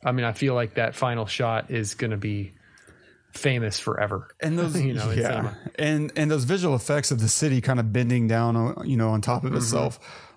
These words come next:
Speaker 2: are absolutely incredible. And it kind of goes back to something we've talked about, you know, a few times, which is visual effects work better whenever you're not trying to imitate life, like imitating objects. Um, and he's outside. And so you have these hard shadows coming from the sun,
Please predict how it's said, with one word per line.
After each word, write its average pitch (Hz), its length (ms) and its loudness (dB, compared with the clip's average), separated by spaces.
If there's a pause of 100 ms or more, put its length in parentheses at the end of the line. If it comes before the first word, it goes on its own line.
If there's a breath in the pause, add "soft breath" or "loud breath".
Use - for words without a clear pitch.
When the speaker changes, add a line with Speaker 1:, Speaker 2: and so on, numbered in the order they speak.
Speaker 2:
are - 200 -6
absolutely 156 480 2
incredible. 120 420 2
And 120 100 2
it 143 160 -2
kind 165 160 2
of 151 60 2
goes 135 140 2
back 127 220 2
to - 60 -2
something 123 280 2
we've 113 160 2
talked 120 240 0
about, 113 280 2
you 127 80 2
know, 107 100 2
a 104 40 0
few 131 160 0
times, 147 340 -2 (380 loud breath)
which 131 180 -2
is 120 380 2 (380 loud breath)
visual 160 360 2
effects 139 400 -2 (200)
work 131 420 0
better 120 500 2
whenever 117 520 2
you're 120 240 0
not 120 340 2
trying 120 300 0
to 123 180 0
imitate 113 400 2
life, - 520 -4 (380 loud breath)
like 113 380 0 (520)
imitating 139 580 2
objects. 139 680 0 (320 loud breath)
Um, 110 500 2
and 120 200 2
he's 131 200 4
outside. 135 520 2
And 120 80 2
so 135 100 2
you 117 140 4
have 113 160 2
these 110 140 2
hard 135 300 0
shadows 127 400 2
coming 123 220 2
from - 160 -4
the - 80 -4
sun, 123 420 0